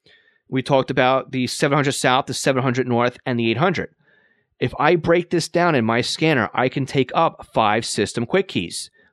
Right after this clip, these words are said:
five banks, air quotes here for banks.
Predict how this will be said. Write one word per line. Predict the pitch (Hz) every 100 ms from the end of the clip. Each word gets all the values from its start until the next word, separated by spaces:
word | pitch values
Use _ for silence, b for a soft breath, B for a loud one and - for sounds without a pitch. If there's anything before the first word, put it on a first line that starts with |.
| -
five | - 123 120 131 135 - _ _ _
banks, | 139 131 95 - - _ -
air | 127
quotes | - 123 -
here | 110
for | 104
banks. | 95 120 95 - -